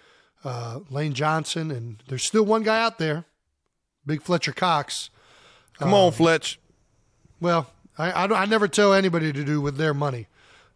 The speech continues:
Speaker 1: Um, but obviously, you know, all four of us from this year played together for over a decade in Philadelphia. So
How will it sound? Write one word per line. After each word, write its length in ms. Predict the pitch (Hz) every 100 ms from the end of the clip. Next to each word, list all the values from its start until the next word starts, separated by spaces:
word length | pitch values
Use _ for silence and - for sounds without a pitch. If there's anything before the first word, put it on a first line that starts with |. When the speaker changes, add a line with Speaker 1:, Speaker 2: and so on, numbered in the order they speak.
| -
Speaker 1:
Um, 400 | 123 120 117 165 _
but 240 | 147 139 -
obviously, 580 | 160 160 156 - 156 131 - _ _ _ _ _ _
you 80 | 135
know, 180 | 131 -
all 180 | 165 175
four 260 | - 165
of 100 | 147
us 360 | 147 139 - - - _ _ - _ _ _ _ _
from 200 | - 139
this 220 | 156 156 147
year 300 | 135 127 - _ -
played 220 | 165 156
together 280 | 127 139 127
for 120 | 143
over 200 | 131 127
a 60 |
decade 500 | 113 143 - 120 113 - _ - _ -
in 100 | 131
Philadelphia. 680 | - 127 123 120 - 120 104
So 380 | - - 143 123